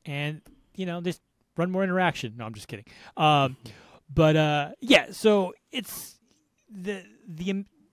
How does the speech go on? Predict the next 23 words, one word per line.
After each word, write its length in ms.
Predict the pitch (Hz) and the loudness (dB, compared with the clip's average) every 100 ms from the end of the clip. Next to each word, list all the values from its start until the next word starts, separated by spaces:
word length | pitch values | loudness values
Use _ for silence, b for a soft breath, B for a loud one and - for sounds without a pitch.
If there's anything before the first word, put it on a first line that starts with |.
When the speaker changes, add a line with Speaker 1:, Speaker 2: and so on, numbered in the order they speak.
| _ - | _ -8
Speaker 1:
like, 100 | 208 | -4
kind 140 | - 208 | -2 0
of, 60 | |
like, 220 | 208 - 170 | 0 -2 0
the, 460 | 175 170 - 214 - | 2 0 -4 -12 -4
like 160 | 196 | -2
you 60 | 190 | -2
said, 180 | - 135 | -4 -2
there's 140 | 143 | -2
a 60 | 151 | -4
spectrum. 600 | - 196 180 - 135 127 | -2 0 0 -2 -6 -6
It's 180 | 135 160 | -8 -4
not 280 | 170 156 | -4 -4
just, 520 | 131 151 143 135 - 143 | -6 -4 -4 -4 -10 -6
like, 360 | 135 131 - - _ _ _ _ _ _ _ _ _ 180 | -4 -4 -8 -20 _ _ _ _ _ _ _ _ _ -8
one 320 | 143 156 143 | -4 -4 -4
group. 280 | 127 120 127 | -10 -8 -8
It's 180 | 123 - | -10 -6
literally, 460 | 160 190 165 151 - b b | -2 0 0 -4 -6 b b
"Hey, 200 | 160 160 | -2 0
I 140 | 160 | 0
bought 300 | 151 151 - | 2 0 0
the 420 | 139 135 123 117 | -4 -4 -4 -8